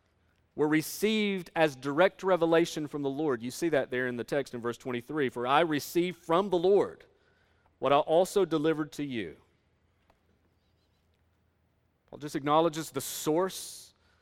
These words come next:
of his information that he's reminding them of. This came from the Lord himself. And it looks back to that Passover meal Jesus would have shared with his disciples.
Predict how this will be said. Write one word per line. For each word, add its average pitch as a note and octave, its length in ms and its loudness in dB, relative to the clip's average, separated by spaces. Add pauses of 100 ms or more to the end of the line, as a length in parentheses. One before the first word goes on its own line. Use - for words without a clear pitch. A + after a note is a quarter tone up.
(360)
of C3 100 -4
his D#3 200 0
information D#3+ 560 0
that C3+ 100 -4
he's B2+ 240 -10 (140)
reminding C3 680 0
them E3 160 -6
of. F#3 220 -12 (1300)
This C3 100 -20
came C3+ 220 -6
from C3 140 -10
the A#2 60 -6
Lord A#2+ 240 -4
himself. D3+ 360 -12 (840)
And D#3+ 120 2
it F3 80 8
looks E3+ 240 0
back E3 600 10 (180)
to - 80 -8
that E3+ 220 8
Passover F3+ 520 6
meal D#3 220 2
Jesus E3+ 480 0
would F3 140 0
have D#3+ 80 -2
shared F#3 340 2
with F3+ 100 -2
his F3+ 160 2
disciples. D#3 720 -2